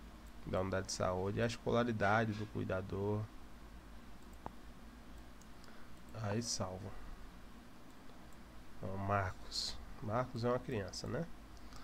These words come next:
Pronto, isso aqui é a simulação da família. Aqui também, ó, né, ó, vou voltar aqui. Aqui a gente entrou em domicílios, na listagem de domicílios, que é por endereço, rua e número.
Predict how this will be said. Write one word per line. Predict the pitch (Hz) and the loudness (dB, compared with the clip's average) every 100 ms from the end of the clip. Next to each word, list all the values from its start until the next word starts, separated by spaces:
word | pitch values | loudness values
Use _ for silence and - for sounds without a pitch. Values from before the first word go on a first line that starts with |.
| - - - - | -8 -10 -6 -2
Pronto, | 104 | 0
isso | - | 0
aqui | 117 160 | 0 6
é | |
a | 165 | 6
simulação | - 160 156 160 | 6 4 4 4
da | 156 | 2
família. | 151 165 147 156 165 165 - - - - - - - | 4 2 2 4 4 2 -2 -8 -8 -12 -12 -8 -4
Aqui | 120 - | -2 0
também, | 123 107 120 160 | 4 6 8 10
ó, | 117 - - - - - | 8 6 -6 -8 -8 -4
né, | 101 101 - | 0 0 4
ó, | 98 92 90 - - - - - - | 4 4 0 -6 -10 -10 -10 -4 0
vou | 98 | 2
voltar | 101 98 - 95 | 6 6 6 4
aqui. | 92 107 131 165 - - | 4 2 4 4 0 -2
Aqui | 101 104 | 2 4
a | |
gente | 107 117 | 6 6
entrou | 117 113 113 | 4 6 8
em | |
domicílios, | 123 143 - 107 117 151 - - - - - - - - | 8 6 4 6 8 6 2 -2 -8 -10 -10 -10 -10 0
na | 101 | 2
listagem | 98 - - 98 98 | 2 2 4 4 4
de | 113 | 2
domicílios, | 131 123 120 - 98 110 - | 4 4 4 2 2 0 0
que | 120 | -2
é | |
por | - 104 113 | 2 4 6
endereço, | 131 113 95 101 - - - - - - - - - | 6 6 6 4 2 0 -4 -8 -10 -12 -12 -6 0
rua | 95 113 135 143 131 - | 4 6 10 10 10 8
e | 104 | 6
número. | 98 107 123 160 | 6 6 8 6